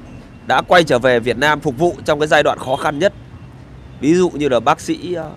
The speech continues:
Đặng Văn Ngữ. Đặng, bác, bác sĩ Đặng Văn Ngữ trong cái giai đoạn chiến tranh khó khăn gian khổ, hay là cụ Tôn Thất Tùng,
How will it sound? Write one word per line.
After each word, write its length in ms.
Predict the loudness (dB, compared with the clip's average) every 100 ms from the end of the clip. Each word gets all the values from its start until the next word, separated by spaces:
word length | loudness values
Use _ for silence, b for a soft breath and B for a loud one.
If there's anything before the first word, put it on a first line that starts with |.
| -10
Đặng 200 | -4 -2
Văn 180 | -2 -2
Ngữ. 220 | -2 -4 -12 -20 -20 -20 -20 -20 -20 -20 -20 -20 -20 -20 -20 -20 -20 -20 -4
Đặng, 240 | -4 -2
bác, 140 | -2 -2
bác 120 | -4
sĩ 120 | -4
Đặng 240 | -2 -2 -2
Văn 160 | -4
Ngữ 100 | -6 -8 -14 -16 -4
trong 160 | -2 -2
cái 80 |
giai 160 | 0 2
đoạn 160 | 0 -6 -4
chiến 200 | -4 0
tranh 300 | 0 0 -6 -18 -20 -20 -20 -20 -20 -20 -20 -20 -20 -16
khó 300 | -6 0 0
khăn 260 | 2 0
gian 200 | 0 -4
khổ, 240 | -4 -10 -10 -18 B B B
hay 180 | -2 0
là 180 | 2 -2
cụ 340 | -4 -6 -6 -2
Tôn 160 | 0
Thất 180 | 0 0
Tùng, 220 | 0 -2